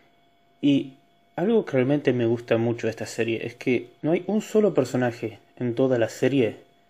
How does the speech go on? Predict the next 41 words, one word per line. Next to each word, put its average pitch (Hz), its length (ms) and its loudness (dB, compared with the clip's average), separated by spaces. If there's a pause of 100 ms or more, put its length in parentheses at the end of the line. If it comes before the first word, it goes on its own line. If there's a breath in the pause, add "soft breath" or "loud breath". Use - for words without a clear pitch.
(760 soft breath)
que 127 100 -6
entienda 143 480 2 (320)
todo 151 280 4
lo 139 100 6
que 123 60 -2
está 120 200 -2
pasando, 107 520 -2
todos 139 220 2
los 127 120 0
grupos 139 360 0
involucrados 131 800 2 (1040 soft breath)
y 117 280 0 (140)
todos 143 180 2
los 135 120 4
personajes 123 480 0
que - 100 -14
están 127 400 0 (180)
afectando 123 600 -2
la 117 140 2
trama. 104 380 -2 (120)
Hasta - 360 -4
el 123 100 4
final 135 380 2
de 156 60 0
la 151 120 6
serie 165 480 2
nadie 139 420 2
tiene 127 280 0
idea 120 280 0
de 117 80 0
lo 110 100 -2
que 113 100 -4
pasa. 107 440 -10 (840 soft breath)
Y 120 160 2
obviamente 127 540 4
nosotros 120 440 0
que - 140 -2
la 117 80 0
estamos 120 260 0
viendo 127 340 2
tampoco. 113 680 -2